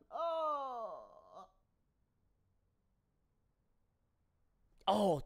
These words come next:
talking about backflips. That's what, oh, yes. <laughs> So, in the, um,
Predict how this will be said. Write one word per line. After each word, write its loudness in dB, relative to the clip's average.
talking 4
about 4
backflips. 6
That's -2
what, 4
oh, 4
yes. 0
<laughs> -8
So, 10
in 6
the, 10
um, 2